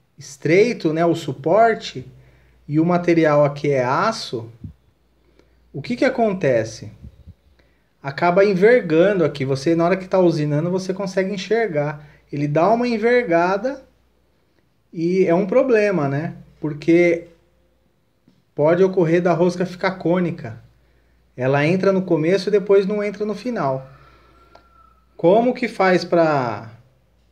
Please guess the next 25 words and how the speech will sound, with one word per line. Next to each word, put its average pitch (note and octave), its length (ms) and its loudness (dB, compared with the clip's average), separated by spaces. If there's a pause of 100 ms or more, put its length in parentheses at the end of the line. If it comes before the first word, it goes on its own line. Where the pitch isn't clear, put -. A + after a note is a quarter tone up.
(680)
não D#3 200 0
acontecer E3+ 600 0
isso? A2 480 -6 (960)
É, A#2+ 160 -8
tem C#3 200 -4
que D3 140 -2
ir - 20 0
na G3 160 0
manha, C#3+ 560 -2 (440)
tirar C3 280 -2
um D3 120 -4
cabelinho, D3 840 -2 (160)
porque D3 240 -2
esse F3 140 -2
aqui G3+ 160 -4
não G#3+ 140 0
é A3+ 80 2
rígido, F#3+ 520 -2
né? D#3+ 140 -2
Não F3+ 100 -2
é F#3 40 -2
uma F#3+ 100 -2
ferramenta G3+ 500 -4
apropriada, F#3 760 -2
né? C#3+ 180 -8